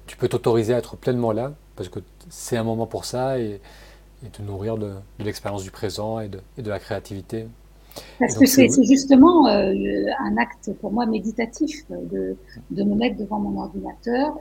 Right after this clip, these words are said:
Speaker 2: et de, de commencer ma page, tu vois. Et aussi, toi, ça va te parler,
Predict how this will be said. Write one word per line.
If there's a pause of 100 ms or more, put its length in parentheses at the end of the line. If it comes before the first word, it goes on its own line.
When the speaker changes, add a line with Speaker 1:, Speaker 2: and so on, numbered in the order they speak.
Speaker 2:
et (100)
de, (260)
de
commencer
ma
page,
tu
vois. (1300)
Et
aussi,
toi,
ça
va
te
parler,